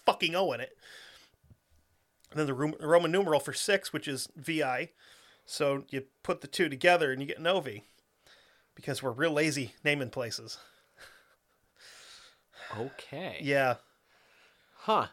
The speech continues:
Speaker 2: They,
Speaker 1: Appar-
Speaker 2: they, they, they worked real hard at that one.
Speaker 1: Apparently they didn't kill enough Indians in the area to name a t-, name the town after the tribe that they wiped out, like
Speaker 2: No.
Speaker 1: they do everywhere else.
Speaker 2: Yeah.
Speaker 1: Um,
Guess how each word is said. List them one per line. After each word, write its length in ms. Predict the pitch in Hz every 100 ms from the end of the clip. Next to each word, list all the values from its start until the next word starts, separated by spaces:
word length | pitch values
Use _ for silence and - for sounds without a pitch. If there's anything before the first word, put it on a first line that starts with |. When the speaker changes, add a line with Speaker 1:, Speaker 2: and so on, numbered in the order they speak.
| _
Speaker 2:
They, 120 | - 135
Speaker 1:
Appar- 240 | 190 220
Speaker 2:
they, 160 | 143 160
they, 40 |
they 140 | 156
worked 320 | 151 185 180 165
real 160 | 175
hard 240 | 147 156 147
at 60 |
that 140 | 123 123
one. 60 |
Speaker 1:
Apparently 380 | - 220 277 247
they 140 | 202
didn't 220 | 202 214 -
kill 240 | - 208
enough 220 | 208 196
Indians 500 | - 143 175 214 202
in 80 | 214
the 120 | 208
area 300 | 196 208 220
to 100 | 208
name 240 | 139 151 165
a 40 |
t-, 140 | 156 -
name 240 | 160 165
the 60 | 156
town 260 | - 170 156
after 260 | 156 -
the 80 | 139
tribe 420 | - 143 151 160
that 140 | 165 165
they 80 |
wiped 300 | 160 170 175
out, 280 | 202 214 -
like 160 | 156 139
Speaker 2:
No. 60 |
Speaker 1:
they 100 | 170
do 120 | 147 147
everywhere 400 | 143 151 147 135
else. 320 | 175 196 -
Speaker 2:
Yeah. 300 | 113 104 98 - - _
Speaker 1:
Um, 420 | 135 127 123 117